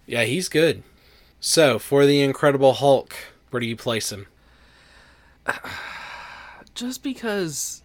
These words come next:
Speaker 2: it's not trash, but I don't know that I can put it any higher than D.
Speaker 1: Same here. I'll put it at D.
Speaker 2: Like, it's forgettable. It's bad. I feel like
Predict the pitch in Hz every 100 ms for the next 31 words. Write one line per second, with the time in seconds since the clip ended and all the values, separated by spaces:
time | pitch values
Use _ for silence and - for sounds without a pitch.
0 | _ 165 160 147 139 147 190 - - -
1 | 123 127 147 156 - - _ - 139 139
2 | 131 120 120 127 113 135 143 135 127 127
3 | - 131 123 - _ 117 123 120 123 113
4 | 110 113 113 113 120 127 127 98 98 131
5 | _ _ _ - 143 131 113 110 104 _
6 | - 117 127 110 110 127 113 117 113 -
7 | _ _ 127 123 - 147 143 - 147 127
8 | 135 135 139 143 139 139 _ - 120 -
9 | 113 127 117 113 117 117 117 120 _ -
10 | 131 127 - 151 151 143